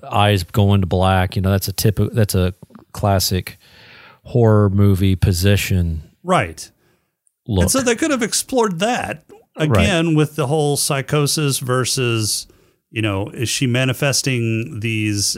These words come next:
Speaker 2: outward physical appearances because she thinks she's possessed, but it's actually, you know, just her brain going fucking crazy, frying itself because of this, this Lazarus juice.
Speaker 1: Right.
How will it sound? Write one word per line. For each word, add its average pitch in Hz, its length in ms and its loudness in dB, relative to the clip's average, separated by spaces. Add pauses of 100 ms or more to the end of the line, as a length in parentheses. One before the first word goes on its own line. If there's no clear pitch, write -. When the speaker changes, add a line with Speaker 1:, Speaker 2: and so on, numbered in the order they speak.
(120)
Speaker 2:
outward 120 420 -4
physical 117 400 -4
appearances 113 720 -4
because 104 600 -4
she 87 240 -6
thinks 127 320 -6
she's 156 260 -2
possessed, 156 680 -2 (880)
but 107 200 -2
it's 101 180 -6
actually, 120 400 0
you 110 160 -4
know, 98 220 -2
just 98 240 -4
her 107 120 -2
brain 98 380 0
going 107 300 0
fucking 95 400 -4 (140)
crazy, 113 760 -2 (180)
frying 117 480 -4
itself 117 520 -4
because 98 280 -6
of 90 120 -4
this, 90 300 -4
this - 360 -6 (180)
Lazarus 135 520 -2
juice. 156 420 -4 (680)
Speaker 1:
Right. 95 340 -6